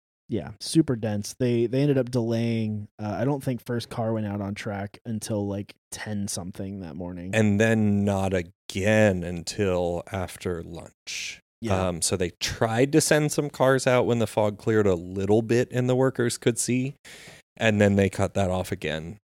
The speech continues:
Speaker 2: Um, but what they wound up doing, so we were supposed to have two morning sessions. Uh, Jordan and I both ran D E two for this event. Um, so we were in the same run group, which was really cool. And, uh,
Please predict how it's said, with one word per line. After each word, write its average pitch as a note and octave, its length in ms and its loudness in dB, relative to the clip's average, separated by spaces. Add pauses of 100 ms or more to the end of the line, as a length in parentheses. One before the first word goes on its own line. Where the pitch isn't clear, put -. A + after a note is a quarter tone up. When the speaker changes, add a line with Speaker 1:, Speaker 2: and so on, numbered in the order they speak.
(220)
Speaker 2:
Um, G2+ 440 2
but C3 160 6
what B2+ 140 -2
they C3 120 4
wound G#3 240 6
up D#3+ 140 6
doing, G#2 400 6
so - 180 0 (220)
we C3+ 160 4
were D#3+ 100 10
supposed - 300 2
to A#2 80 0
have G2+ 260 0
two A#2 560 4
morning G#2 340 6
sessions. - 540 -8 (260)
Uh, F2+ 380 -2 (300)
Jordan A2+ 280 6
and G#2 140 -6
I G2+ 80 0
both G2 300 6
ran F2+ 400 0
D G#2+ 80 2
E F2+ 160 -4
two E2+ 320 -2 (240)
for G#2 100 2
this F2+ 220 0
event. D#2+ 240 -6 (560)
Um, E2+ 380 -4 (1080)
so G#2 140 4
we G2 120 8
were F#2+ 100 4
in F#2 140 2
the F2+ 60 -2
same F2+ 260 -2
run F2+ 140 -2
group, E2 320 -6
which G#2 180 0
was G2 160 -4 (180)
really G2+ 280 4
cool. F2+ 280 -4 (840)
And, A2 300 6
uh, G2+ 320 6